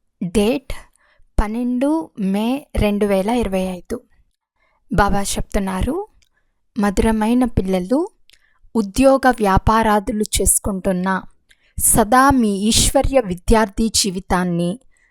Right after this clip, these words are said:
ఈశ్వర్య చదువును గుర్తుంచుకోండి. స్వయం భగవంతుడే మమ్మల్ని చదివిస్తున్నారనే నశాలో ఉండండి." ప్రశ్న, ఏ పిల్లలకైతే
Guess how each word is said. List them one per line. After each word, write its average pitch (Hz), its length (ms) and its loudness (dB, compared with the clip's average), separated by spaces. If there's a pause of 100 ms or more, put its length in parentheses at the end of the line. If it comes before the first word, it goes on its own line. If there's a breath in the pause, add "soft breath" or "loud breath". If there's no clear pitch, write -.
(180)
ఈశ్వర్య 262 580 4
చదువును 190 640 -2 (180)
గుర్తుంచుకోండి. 190 880 -2 (720)
స్వయం 247 540 2
భగవంతుడే 247 680 2
మమ్మల్ని 190 640 -2 (440)
చదివిస్తున్నారనే 226 1080 2
నశాలో 196 720 0 (160)
ఉండండి." 196 540 0 (1200)
ప్రశ్న, 202 580 -4 (680 soft breath)
ఏ 226 140 6
పిల్లలకైతే 247 1000 -2